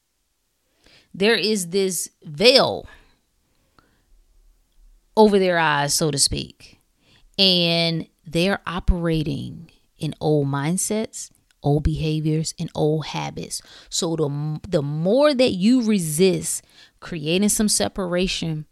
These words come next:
from that in you, it means you're more loyal to that. And if they represent illness,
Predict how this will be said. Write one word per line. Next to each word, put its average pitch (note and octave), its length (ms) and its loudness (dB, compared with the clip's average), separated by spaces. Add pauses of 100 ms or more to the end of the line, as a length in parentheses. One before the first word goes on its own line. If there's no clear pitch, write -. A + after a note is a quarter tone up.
(120)
from C#3 320 -6
that E3 340 0
in F3+ 240 -2
you, E3+ 500 0 (1500)
it F3+ 140 -2
means G3 360 2
you're G3 140 2
more F#3 220 0
loyal F#3 400 -4
to E3+ 180 -6
that. F#3+ 520 -10 (680)
And F3+ 180 2
if D#3+ 160 2
they A3 180 6
represent F#3+ 840 0 (380)
illness, F3+ 680 0